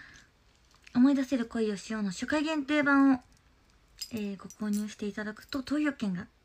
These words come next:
入ってます。応募券が。そこで一票できるのと、あとはエスティーフォーティエイトのモバイルサイトの月額会員に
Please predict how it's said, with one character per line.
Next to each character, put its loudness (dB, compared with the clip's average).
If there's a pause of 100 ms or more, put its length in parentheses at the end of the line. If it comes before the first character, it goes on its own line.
(120)
入 -8
っ -20
て -12
ま -8
す。 -20 (300)
応 -4
募 -8
券 -8
が。 -6 (720)
そ -20
こ 0
で -4
一 -12 (120)
票 -10 (1900)
で -16
き -8
る -4
の -6
と、 0
あ -4
と -8
は 2 (280)
エ -12
ス -14
テ -4
ィ 0
ー -4
フ -6
ォ -4
ー -8
テ -6
ィ -2
エ -4
イ -14
ト -12
の -2
モ -4
バ 4
イ 2
ル -2
サ -2
イ 2
ト -10 (560)
の -6
月 -10
額 -4
会 4
員 0
に -4